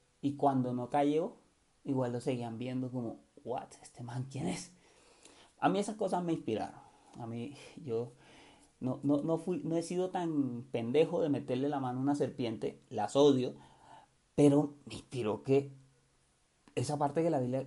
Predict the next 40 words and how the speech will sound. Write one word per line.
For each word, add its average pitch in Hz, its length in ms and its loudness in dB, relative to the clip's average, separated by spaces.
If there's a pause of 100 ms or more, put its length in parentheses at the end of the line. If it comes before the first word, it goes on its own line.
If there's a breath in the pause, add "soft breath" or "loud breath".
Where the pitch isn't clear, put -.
que 151 100 -2
dice 135 380 -2
que 139 120 -6
aún 143 720 0
comerán 127 320 -2
mor-, 131 180 -4 (180)
cosas 151 240 -2
mortíferas 156 720 -2
y 143 40 2
no 131 100 2
le 135 100 0
pasará 131 380 -4
nada, 131 440 -4 (340 loud breath)
los 135 140 -2
picarán 143 920 2 (180)
con 131 200 0
veneno 139 580 0 (240 loud breath)
o, 131 120 0
o, 131 580 -2
o 120 60 -8
serán 120 360 -2
atacados 139 500 0
con 147 180 -4
veneno, 131 460 -2 (260 loud breath)
los 135 100 -4
picarán 123 400 -2
serpientes 156 540 -2
y 160 40 2
escorpiones 147 640 0
y 147 100 4
no 160 420 4
les 165 180 -2
pasará 120 520 -4
nada. 120 380 -2 (720 soft breath)
Y 123 120 -4
Pablo, 311 520 4 (600 loud breath)
Pablo 151 420 -4
pasó - 360 2
por 185 140 4
eso 339 300 0